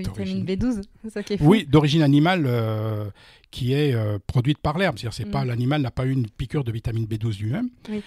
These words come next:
Speaker 1: On parle de la B douze parce que c'est la seule
Speaker 2: Bah, c'est
Speaker 1: vitamine
Speaker 2: la
Speaker 1: qui se trouve uniquement dans les produits animaux
Speaker 2: Oui,
Speaker 1: et
Speaker 2: mais il y a
Speaker 1: qui
Speaker 2: plein, plein de vitamines, d'oligo-éléments, de zinc, euh,
Speaker 1: Ouais.
Speaker 2: notamment dans les produits animaux, qui, qu'on retrouve très peu dans les végétaux et qui, qui peuvent conduire à des carences. Tout régime d'exclusion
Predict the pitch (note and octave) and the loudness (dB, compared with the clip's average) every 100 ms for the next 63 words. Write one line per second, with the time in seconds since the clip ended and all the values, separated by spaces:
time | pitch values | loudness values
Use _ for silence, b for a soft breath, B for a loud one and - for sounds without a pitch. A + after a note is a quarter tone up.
0 | B B G#3 G#3+ A3+ A3 A3 A3 A3+ C#4 | B B -2 0 0 2 2 2 0 -2
1 | - G3+ A3 G3 G3+ G3+ G3+ - A3 C#3+ | -4 -6 -4 -4 -2 -2 -4 -4 0 2
2 | - D3 - C#3 - A3+ G#3 A3 A#3 A#3 | 4 6 6 6 4 0 -4 0 0 2
3 | B3+ B3 G#3+ G3+ A#3 G#3 G#3+ G#3+ A3 A3+ | 0 0 0 -2 -2 0 2 2 2 4
4 | D#3+ D#3+ C#3+ C3+ F#2+ D#3 D#3+ - D3 D3 | 6 4 4 2 2 0 0 -4 -2 -2
5 | C#3 - C3 C#3 C#3+ A#2+ B2+ B2+ B2+ B2+ | -4 -4 -2 0 0 -2 -4 -4 -4 -4
6 | A#2+ B2+ B2 A#2+ G#2+ B2 B2+ B2 A2 G#2+ | -2 -2 -2 -2 -2 -2 -2 -4 -4 -4
7 | G#2+ G#2 G2+ A2+ F3 B2 B2+ B2 A2 A2+ | -4 -4 -4 -4 -4 -2 -2 -2 -4 -6
8 | - A2+ A#2+ A2 A#2 C3 C#3 B2+ - A#2 | -6 -6 -4 -2 0 2 0 -2 -8 -14
9 | - A#2 A2 - A#2 - - D3 - C3+ | -6 -4 -4 -6 -10 -8 -6 -4 -2 -2
10 | A#2 A2 A2 G2+ G#2 - D3+ A#2+ G#2 A2 | -2 -4 -4 -6 -6 -4 -2 -4 -8 -14
11 | G2 - - G#2 C3 - A#2 A2 A#2 G2+ | -16 -16 -18 -8 -6 -6 -6 -6 -6 -8
12 | - B2 C3 - B B B B - G#3 | -8 -6 -6 -6 B B B B 0 2
13 | F#3+ E3+ C3 D#3+ C3 D3 - - C3+ C3 | 2 2 2 0 0 -2 -8 -8 -6 -4
14 | B2+ D3 G#3+ | 0 0 -2